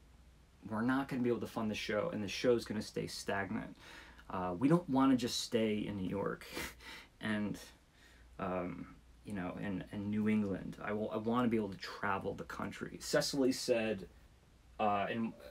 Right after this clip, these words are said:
oh, and she even, she's even familiar with Justin Scard. So Justin Scard, a-, another,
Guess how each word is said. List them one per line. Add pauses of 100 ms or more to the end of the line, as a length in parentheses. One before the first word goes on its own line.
(1400)
oh,
and
she
even, (180)
she's
even
familiar
with
Justin
Scard. (300)
So (100)
Justin
Scard,
a-,
another,